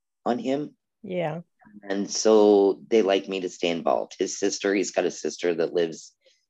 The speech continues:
Speaker 1: in the Yukon. She calls me, you know, once or twice, you know, every six months, uh, which I find amazing.
Speaker 2: Yeah.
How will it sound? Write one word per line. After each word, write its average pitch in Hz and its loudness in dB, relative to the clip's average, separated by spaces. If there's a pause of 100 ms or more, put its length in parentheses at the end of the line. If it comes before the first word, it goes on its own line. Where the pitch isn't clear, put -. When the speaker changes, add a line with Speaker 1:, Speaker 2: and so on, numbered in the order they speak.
(160)
Speaker 1:
in 101 -2
the 101 -2
Yukon. 98 0
She 95 -8
calls 92 0
me, 90 -4
you 92 -2
know, 87 -2
once 87 -4
or 82 -4
twice, - -4 (680)
you 92 -6
know, 78 -6
every 101 0
six - -4
months, 90 -4 (480)
uh, 95 2
which - 0
I 117 2
find 104 -2 (320)
amazing. 98 -4 (680)
Speaker 2:
Yeah. 247 -4